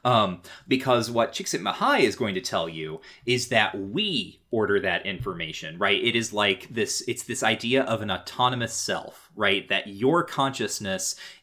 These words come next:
is, um, abstracted or independent of things and can organize the information that is coming into your, into your, uh, brain in, in intentional ways. Um,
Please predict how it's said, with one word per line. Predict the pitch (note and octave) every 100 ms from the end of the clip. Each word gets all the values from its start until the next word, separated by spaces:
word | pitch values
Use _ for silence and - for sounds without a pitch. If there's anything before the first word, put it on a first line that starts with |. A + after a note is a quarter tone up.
| -
is, | A#2 A2 G#2+ G2 F2+ F2 - G#2+
um, | G2 F2+
abstracted | A2+ - - - A#2+ B2+ - C#3+
or | - G#2 -
independent | B2 C3 A#2 - B2 A2+ G2+ -
of | F#2+ F2+
things | - F#2+ F2 F2 E2+ -
and | A2 G#2+
can | - A#2+ G#2 G2 F#2+ - _
organize | C3+ D3+ C#3+ B2+ G2+ G2+ -
the | G#2
information | G#2+ A2 G#2 G2 F2 - F#2
that | F2+
is | F#2 -
coming | A#2+ A2 G2
into | G2 -
your, | F#2+ F#2 F2+
into | F#2 G#2+ -
your, | G2+ F#2+ F2 E2+
uh, | F2+ E2
brain | - G#2 G#2 G2 F2+ E2+ E2+ -
in, | G2 F#2 F2 -
in | G#2
intentional | F#2 F2+ - A#2 - G#2+ F#2
ways. | F2+ E2+ D#2 - - - - - - - - -
Um, | A2+ F#2 E2+ E2